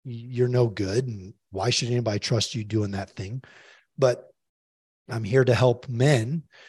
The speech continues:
uh, realize that they're only limited by what they think they're limited by. They only, they're limited by their beliefs. They, they're limited by society, not by themselves. And they just need to, to cultivate that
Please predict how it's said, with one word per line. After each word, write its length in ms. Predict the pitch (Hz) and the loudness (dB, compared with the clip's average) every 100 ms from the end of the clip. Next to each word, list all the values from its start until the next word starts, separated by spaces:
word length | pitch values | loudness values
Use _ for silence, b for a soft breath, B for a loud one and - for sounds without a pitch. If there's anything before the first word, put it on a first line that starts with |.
| b b b _ 123 | b b b _ -4
uh, 140 | 117 | 0
realize 580 | 117 139 127 113 107 92 | 4 6 6 4 0 -2
that 280 | 113 110 - _ 131 | -4 -4 -10 _ -8
they're 260 | 113 135 | 0 2
only 180 | 156 143 | 4 2
limited 460 | 113 143 120 104 101 | 2 -2 -2 -4 -4
by 420 | 107 110 101 101 _ | -4 -2 -6 -10 _
what 160 | 123 - | -8 -6
they 120 | 110 | -6
think 340 | - 127 120 | -6 -8 -8
they're 260 | 110 98 95 | -12 -10 -10
limited 360 | 92 98 92 | -10 -12 -14
by. 280 | 90 87 80 _ _ _ _ _ _ - | -12 -12 -14 _ _ _ _ _ _ 0
They 100 | 127 | 4
only, 240 | 139 143 | 4 4
they're 220 | 120 127 120 | 2 2 4
limited 320 | 139 180 123 | 4 4 4
by 160 | 120 | 2
their 100 | 120 | 2
beliefs. 460 | 113 113 131 117 - | -2 0 2 2 0
They, 160 | 123 117 | 0 0
they're 280 | 123 117 | 2 4
limited 420 | 117 135 165 147 120 | 6 8 8 6 6
by 380 | 127 127 123 B B B B _ | 4 4 2 B B B B _
society, 840 | - 123 - 131 127 98 87 - _ _ _ _ _ _ _ 131 | -4 0 4 4 4 2 -6 -18 _ _ _ _ _ _ _ 0
not 260 | 131 113 | 0 0
by 120 | 113 | -4
themselves. 680 | 104 107 101 117 92 92 - | -4 -6 -4 -4 -4 -6 -10
And 120 | 147 | -6
they 80 | 113 | -6
just 260 | 107 127 139 | -2 -2 0
need 180 | 123 - | -2 -4
to, 200 | 110 - _ _ | -8 -10 _ _
to 280 | - 123 95 b b b b _ | -4 -4 -4 b b b b _
cultivate 600 | - 123 - 110 101 95 | 0 0 0 -2 -4 -6
that 300 | - 92 - | -8 -10 -10